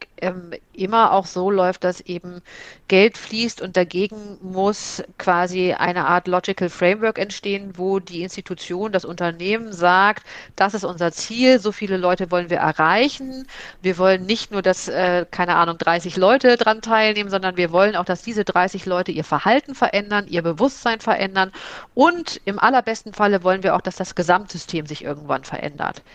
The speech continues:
Da sind wir als Sozialunternehmer X vielleicht nur ein kleiner Teil, ein kleiner Tropfen auf dem Stein, aber viele Tropfen und so weiter. Ne? Das heißt also, das wäre quasi die Systemveränderung, die ganz oben drüber steht. Aber in diesen Verträgen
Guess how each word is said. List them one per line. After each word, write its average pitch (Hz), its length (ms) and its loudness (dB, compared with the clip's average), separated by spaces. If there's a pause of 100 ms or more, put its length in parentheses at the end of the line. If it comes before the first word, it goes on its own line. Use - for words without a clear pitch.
(300)
Da 180 160 2
sind 175 240 -4
wir 214 180 4
als 190 120 2
Sozialunternehmer 185 920 -2
X - 260 0
vielleicht 175 360 0
nur 190 100 -6
ein 165 160 -6
kleiner 175 380 0
Teil, 254 420 2 (400)
ein 170 140 -8
kleiner 175 280 0
Tropfen - 360 -2
auf 175 160 -4
dem 160 340 -10
Stein, 233 480 2
aber 175 240 0
viele 190 300 -4
Tropfen 170 720 -4
und 170 160 -14
so 156 100 -6
weiter. 311 480 4 (340)
Ne? 247 220 4
Das 208 160 -2
heißt 202 180 2
also, 190 180 2
das 196 280 2
wäre 196 180 0
quasi 185 300 0
die 180 100 -10
Systemveränderung, 175 840 -4
die - 120 2
ganz 165 240 -2
oben 165 200 -8
drüber 156 300 -6
steht. - 340 -14
Aber 165 200 0
in 170 100 -4
diesen 165 220 -12
Verträgen 190 680 0